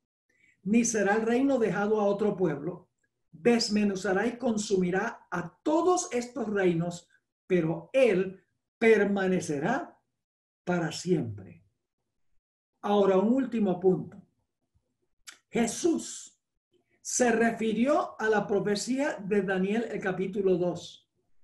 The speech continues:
pero le hizo una aplicación individual. En Daniel capítulo dos está hablando de reinos, pero Jesús tomó lo de Daniel dos y lo aplicó a cada individuo.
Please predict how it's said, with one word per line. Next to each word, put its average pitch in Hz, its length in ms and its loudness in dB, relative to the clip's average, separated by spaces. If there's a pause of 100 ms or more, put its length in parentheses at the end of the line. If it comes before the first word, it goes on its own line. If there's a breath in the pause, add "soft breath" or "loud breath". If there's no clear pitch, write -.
(520 soft breath)
pero 226 260 6
le 214 180 6
hizo 302 420 0
una 269 300 0
aplicación 226 1080 -2
individual. 180 960 2 (1300)
En 208 180 4
Daniel 208 340 4
capítulo 233 540 0
dos 196 300 2
está 196 200 -4
hablando 202 400 2
de 185 140 2
reinos, 202 880 -2 (880)
pero 226 240 4
Jesús 262 480 2
tomó 247 480 4
lo 240 160 2
de 208 140 2
Daniel 202 400 0
dos 190 340 -2
y 214 100 -6
lo 202 140 2
aplicó 185 720 -2
a 170 240 -8
cada 254 540 -4
individuo. 180 800 -4